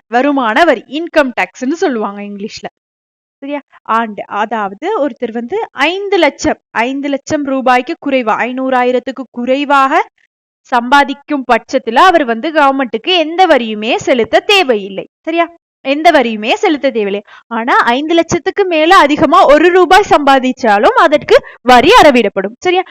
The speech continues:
நம்ம இப்ப, ஆ, ஐந்நூறாயிரம், ஆயிரத்திலேயே நமக்கு அது இப்போ லட்சம் இல்லாம, சரியா? இப்ப நம்ம ஆறு லட்சம் சம்பாதிக்கிறோம்னா முதல் ஐந்து லட்சத்துக்கு வரி செலுத்த தேவையில்ல.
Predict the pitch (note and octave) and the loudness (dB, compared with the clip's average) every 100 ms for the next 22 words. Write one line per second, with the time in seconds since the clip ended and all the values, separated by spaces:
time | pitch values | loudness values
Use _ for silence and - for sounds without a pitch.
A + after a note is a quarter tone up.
0 | - - C#4 C#4+ C4 - _ _ _ _ | -14 -6 -2 2 2 0 _ _ _ _
1 | _ - C#4 C#4 C4 B3 - C#4 D#4 D#4 | _ 2 6 6 8 6 4 2 4 4
2 | B3+ A3+ G3 B3+ D4+ C#4 C#4 A#3 A#3+ B3 | 6 4 2 2 4 4 2 4 4 4
3 | G#3 G#3+ F#3+ - G#3 F#3+ G3 - G#3 F#3+ | 0 -2 -2 -6 -4 -4 -4 -6 -8 -2
4 | F3+ G#3 A#3 E4 F4 - _ D4+ D#4+ D#4 | -2 -2 0 0 0 -4 _ 0 2 4
5 | D4+ D4 C4+ D#4+ E4 D4 F#4 F4 D#4+ C#4 | 4 4 6 6 6 4 2 2 2 4
6 | C4+ B3+ A3 G#3+ G3+ A4+ E4 C#4+ F4 E4 | 4 2 0 2 4 2 2 4 6 6
7 | D#4+ D#4+ D#4+ D#4+ C4+ D4+ F#4+ F4 F4 D#4 | 2 2 2 2 0 2 4 4 4 2
8 | D4 E4+ G4 E4 A#3 F#3+ | 2 2 4 4 4 0